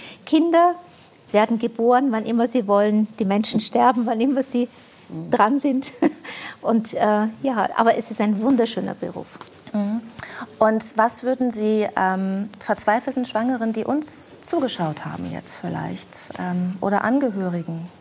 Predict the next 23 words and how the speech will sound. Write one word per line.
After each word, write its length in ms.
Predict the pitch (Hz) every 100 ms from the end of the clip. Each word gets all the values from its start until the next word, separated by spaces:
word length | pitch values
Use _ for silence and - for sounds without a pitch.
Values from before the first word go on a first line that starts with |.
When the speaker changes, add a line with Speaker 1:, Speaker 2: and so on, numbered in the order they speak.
| - - -
Speaker 2:
von, 360 | - 185 180
von 220 | - 190
Frauen, 400 | 190 - 175 196
die 120 | 196 190
noch 140 | 190
nicht 200 | 202 -
wissen, 400 | 208 - 208 202
wie 80 | 196
sie 120 | 185
mit 160 | 190 190
der 100 | 190
Situation 720 | 196 - 196 - 196 196 196 - - -
umgehen 340 | 208 220 208 196
wollen, 200 | 196 196
was 200 | 214 269
würden 160 | 247
Sie 100 | 233
raten? 460 | 208 165 165 170 170 - - - - - -
Speaker 1:
Ich 180 | 233
würde 200 | 247 269
sagen, 360 | 262 240 240 240
es 180 | - -
gibt 300 | - 220 -